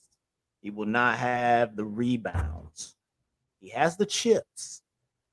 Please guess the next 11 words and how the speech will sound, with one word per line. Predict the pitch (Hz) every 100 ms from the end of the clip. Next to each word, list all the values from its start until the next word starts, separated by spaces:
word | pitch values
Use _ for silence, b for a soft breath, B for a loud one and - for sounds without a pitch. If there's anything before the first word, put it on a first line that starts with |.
| _
And, | 117
but | 113 110
then | 127 117
also, | 143 175 156 135 117
how | 107 - 180 202 214 220 220 175
did, | 151 175 110 87 - _ _ _ _ _ _ _
when | 113 131 131
the | 110
song | - - 165 202 220 220 -
came | 202 202 196 175
on, | 165 170 85